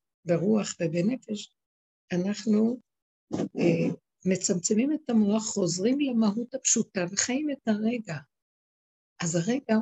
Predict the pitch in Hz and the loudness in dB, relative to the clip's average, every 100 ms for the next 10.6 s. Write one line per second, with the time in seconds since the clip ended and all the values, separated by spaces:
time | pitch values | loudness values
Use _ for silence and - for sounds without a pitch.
0 | - 190 170 160 170 156 233 214 151 - | 0 0 2 2 -2 2 4 4 0 -8
1 | _ _ _ _ _ _ - - - - | _ _ _ _ _ _ -20 -20 -6 4
2 | 226 226 247 - 240 233 330 330 - - | 6 6 4 2 4 6 6 6 2 2
3 | - _ _ _ _ _ _ _ _ 175 | -4 _ _ _ _ _ _ _ _ -6
4 | 170 190 196 - 226 226 226 - - 302 | -2 0 -2 0 4 6 6 4 4 4
5 | 220 - _ _ _ _ _ _ _ - | 2 -8 _ _ _ _ _ _ _ -6
6 | 196 202 269 - 262 220 - 196 180 240 | 2 4 4 2 2 2 4 2 0 -4
7 | 240 175 _ - - _ _ _ _ _ | -4 -6 _ -16 -16 _ _ _ _ _
8 | _ _ _ _ _ 180 196 202 196 - | _ _ _ _ _ -2 0 0 -2 -2
9 | 294 285 - 240 247 240 254 _ _ _ | 2 4 4 2 0 -4 -8 _ _ _
10 | _ _ _ - 240 277 | _ _ _ 0 2 2